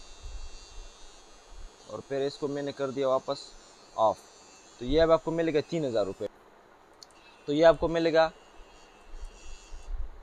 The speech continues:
तीन हज़ार रुपये में, ठीक है। और इसके साथ, सबके साथ भी packing available है। तो इसके साथ एक ये option, अ, color है, अ, ब्लूइंग company वाला, तो ये इसका on off button आ गया और ये भी यूएसबी पुट है।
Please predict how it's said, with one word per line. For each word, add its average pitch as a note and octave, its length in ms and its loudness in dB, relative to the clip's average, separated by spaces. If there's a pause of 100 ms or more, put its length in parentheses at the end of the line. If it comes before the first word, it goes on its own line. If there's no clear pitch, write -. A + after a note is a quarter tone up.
तीन E3 180 0
हज़ार G#2 220 0
रुपये G2 200 -6
में, G#2+ 120 -8
ठीक E3 220 -4
है। F#3 100 -2 (840)
और C3+ 140 10
इसके - 160 -4
साथ, D3+ 160 4
सबके F3 420 2
साथ E3+ 160 4
भी D#3+ 160 0
packing D#3 340 0
available C3+ 400 4
है। A#2+ 120 -2
तो D#3 120 -4
इसके D#3 240 -2
साथ D#3 300 0
एक C#3 280 -2
ये D#3 180 4
option, E3 340 4
अ, D3 720 -2
color C#3+ 220 2
है, C#3 440 -10 (340)
अ, B2 260 2
ब्लूइंग D3 540 0
company D3+ 380 -4
वाला, C#3 320 2 (540)
तो A#2+ 300 -4 (120)
ये C3 180 -4
इसका - 300 -4
on D3 200 4
off D3 100 0 (100)
button C#3 280 -2
आ C3+ 100 -4
गया C3+ 260 -2
और A#2 280 2
ये C3+ 140 0
भी C#3+ 160 0
यूएसबी C#3 260 -2
पुट C3 260 -4
है। C#3 160 -10